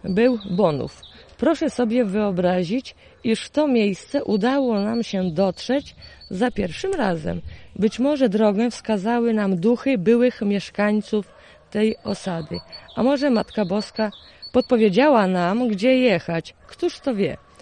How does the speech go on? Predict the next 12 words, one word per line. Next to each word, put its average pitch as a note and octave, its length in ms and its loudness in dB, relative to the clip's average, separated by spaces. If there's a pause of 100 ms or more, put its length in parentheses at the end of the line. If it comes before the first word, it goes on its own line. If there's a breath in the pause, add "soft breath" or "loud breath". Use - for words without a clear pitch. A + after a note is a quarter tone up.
(280 loud breath)
My C4 140 0
wiemy B3+ 300 2
jedno, F3+ 400 -2
to C4+ 160 -6
miejsce A#3+ 540 0
jest G3+ 280 -2
niezwykle G3+ 680 -2
urokliwe G3 640 -2 (520 loud breath)
i F#3+ 120 -2
ma G3+ 200 0
swoją A3+ 560 -2
moc. A3+ 480 -2